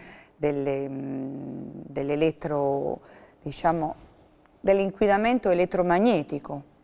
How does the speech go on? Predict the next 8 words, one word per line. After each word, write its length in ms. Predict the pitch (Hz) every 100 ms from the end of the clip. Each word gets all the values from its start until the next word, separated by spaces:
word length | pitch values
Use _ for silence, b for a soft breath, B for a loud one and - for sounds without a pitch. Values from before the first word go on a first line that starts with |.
| -
perché 320 | - - 165
anche, 340 | - 180 185 170
viene 220 | 170 165
definito 440 | 170 - 170 175
anche 260 | 165 156 156
così 320 | - 190 214
in 200 | 151 147
sostanza, 840 | - 151 - - 139 139 143 -